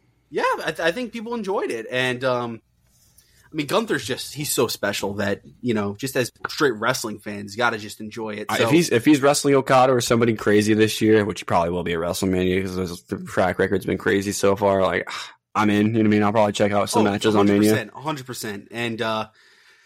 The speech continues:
Speaker 1: you know, uh, you know, it's not every week we talk W W E on the show, but, uh, sometimes we have to, and we're gonna carry right into it. Again, that being said, if Okada goes to A E W, obviously, it's going to be fucking incredible.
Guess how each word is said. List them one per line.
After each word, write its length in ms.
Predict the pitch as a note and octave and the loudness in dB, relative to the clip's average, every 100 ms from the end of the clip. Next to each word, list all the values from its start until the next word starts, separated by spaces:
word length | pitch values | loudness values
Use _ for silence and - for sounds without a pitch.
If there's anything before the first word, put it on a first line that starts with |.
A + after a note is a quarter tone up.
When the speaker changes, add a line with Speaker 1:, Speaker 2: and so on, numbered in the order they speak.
| _ - | _ -8
Speaker 1:
you 120 | C#3 | -2
know, 240 | C#3+ C#3 | 0 -2
uh, 220 | C#3 D#3 E3 | -2 -2 -2
you 200 | F#3+ G3+ | -4 -2
know, 120 | G3+ A3 | 0 0
it's 100 | D#4+ | 2
not 160 | E4 | 2
every 140 | B3+ A3 | 2 -2
week 260 | G#3 - | -4 -6
we 100 | D#3+ | -8
talk 340 | D#3 F#3 F3+ F#3 | -4 -2 -2 -2
W 240 | D3 C3+ | -6 -4
W 160 | B2 C3+ | -4 -4
E 40 | |
on 140 | B2+ | -4
the 60 | A2+ | -4
show, 580 | - C3+ F3 C#3 G#2+ - _ _ _ - | -8 -4 -4 -4 -8 -16 _ _ _ -2
but, 220 | C3+ C3+ | -2 -2
uh, 320 | C3 B2 A2+ A2 _ | -4 -4 -4 -8 _
sometimes 720 | - E3 F3+ F#3 G3+ F#3+ D#3+ | -8 -4 -4 -2 0 0 -2
we 120 | D3+ | -8
have 280 | B2 G3 C4 | -4 -4 -4
to, 200 | - A2+ G2 | -8 -10 -10
and 260 | A2+ A2 | -10 -8
we're 120 | A#2+ F3 | -6 -4
gonna 180 | G3+ - | -4 -6
carry 260 | - F3+ D#3+ | -2 -2 0
right 160 | D3 | -2
into 180 | D#3 E3 | -2 -4
it. 140 | C3+ - _ _ _ | -6 -8 _ _ _
Again, 140 | D3+ | -4
that 140 | D3+ F3 | -2 -2
being 140 | F#3 | -6
said, 200 | - A#2 | -6 -8
if 140 | A#2+ D#3 | -8 -8
Okada 300 | - D#3 B2+ | -2 -2 -2
goes 200 | B2+ A#2+ | -8 -8
to 80 | |
A 40 | A#2 | -6
E 120 | A2+ | -6
W, 300 | A2+ G#2+ G#2 | -6 -8 -4
obviously, 540 | A#2+ A#2+ A2+ G#2 G2+ G2 | 2 2 0 -8 -12 -12
it's 160 | - - | -12 -4
going 200 | A#2+ G#2+ | -4 -4
to 60 | |
be 220 | G#2+ G#2 - | -6 -6 -8
fucking 440 | - A#2 - G#2+ | -2 0 0 -2
incredible. 480 | E2+ - G2+ G2+ - | -4 -6 -8 -8 -14